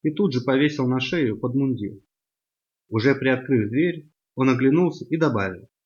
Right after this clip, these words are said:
«Надеюсь, вы понимаете, что, охраняя предмет от вас обоих, я вряд ли буду рад нашей следующей встрече». «О да,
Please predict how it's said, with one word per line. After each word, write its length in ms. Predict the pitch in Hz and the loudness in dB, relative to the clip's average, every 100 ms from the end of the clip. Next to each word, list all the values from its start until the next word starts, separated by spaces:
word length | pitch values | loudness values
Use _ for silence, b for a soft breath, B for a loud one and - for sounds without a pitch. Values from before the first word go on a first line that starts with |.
| _ _ _ _ _ _ _ _ _ _ | _ _ _ _ _ _ _ _ _ _
«Надеюсь, 480 | 135 127 135 131 123 | 0 2 4 0 0
вы 100 | 123 | -2
понимаете, 640 | 131 156 196 170 107 104 98 | 0 0 2 0 -2 -6 -12
что, 500 | - 131 117 117 117 | -4 -2 0 -2 -4
охраняя 500 | 113 143 143 127 113 | -6 0 2 2 0
предмет 520 | 123 113 131 104 - _ _ _ | -2 0 0 0 -6 _ _ _
от 140 | 113 | -4
вас 240 | 120 113 120 | -2 -4 -4
обоих, 400 | 113 196 110 - _ _ _ - | -2 0 -2 -6 _ _ _ 2
я 160 | 208 | 4
вряд 280 | 208 208 - | 4 4 2
ли 60 | 139 | 2
буду 420 | 135 131 131 - | 0 0 -2 0
рад 360 | 117 156 156 180 | -2 -2 -4 -4
нашей 260 | 135 127 | -4 -6
следующей 400 | - 110 104 117 | -6 -4 -4 -6
встрече». 460 | 110 101 95 - - _ _ _ _ _ _ _ _ _ _ _ _ _ _ 165 - _ _ | -8 -10 -12 -14 -20 _ _ _ _ _ _ _ _ _ _ _ _ _ _ -10 -10 _ _
«О 160 | 131 120 | 0 0
да, 460 | 113 156 120 104 | 2 0 -2 -8